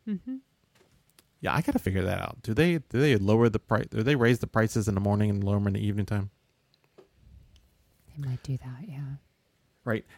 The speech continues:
Speaker 2: If, if one, so if traffic goes into town, right, the, the gas station on the side of the traffic going into town raises their prices in the morning time.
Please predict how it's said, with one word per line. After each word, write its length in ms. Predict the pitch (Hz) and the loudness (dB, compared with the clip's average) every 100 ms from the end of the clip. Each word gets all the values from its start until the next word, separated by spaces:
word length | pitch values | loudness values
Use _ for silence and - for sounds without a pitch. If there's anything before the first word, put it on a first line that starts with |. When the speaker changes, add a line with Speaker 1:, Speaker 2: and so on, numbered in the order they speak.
| - | 0
Speaker 2:
If, 200 | 123 - | 0 2
if 240 | - 110 113 | 2 2 2
one, 480 | 107 127 147 143 - _ _ | 2 4 2 0 -8 _ _
so 180 | - 123 | 0 0
if 300 | - 113 - | 2 -2 -4
traffic 460 | - 135 135 147 113 | 0 4 4 2 2
goes 240 | 120 113 | 2 2
into 560 | - 117 117 113 98 95 | 0 -2 0 2 2 0
town, 480 | 104 95 98 95 - _ _ _ _ _ _ _ _ _ _ _ | -4 -4 -6 -10 -14 _ _ _ _ _ _ _ _ _ _ _
right, 260 | 107 104 - _ | 0 0 -4 _
the, 160 | - 101 - _ - - | -6 -6 -12 _ -20 -4
the 100 | 98 | 0
gas 240 | 120 120 | 2 2
station 500 | - 127 - 120 117 - _ _ _ _ _ _ | 2 0 2 -2 -2 -8 _ _ _ _ _ _
on 320 | 117 123 127 113 | 2 2 2 2
the 120 | 107 | 0
side 460 | - 120 110 110 - | 2 0 2 0 -4
of 160 | 107 | -10
the 160 | - 101 | -2 -2
traffic 380 | - 120 110 107 | 0 -2 -2 -2
going 200 | 107 107 | -2 -2
into 160 | 117 | -4
town 280 | 110 101 92 | -4 -4 -4
raises 380 | 92 110 135 127 | 2 4 4 0
their 100 | 123 | -2
prices 520 | - 110 110 107 - - _ _ _ _ _ _ _ _ _ - | 0 0 0 -4 -6 -16 _ _ _ _ _ _ _ _ _ -4
in 80 | |
the 60 | 104 | 0
morning 260 | 101 104 101 | 2 2 2
time. 280 | 92 92 | -2 -4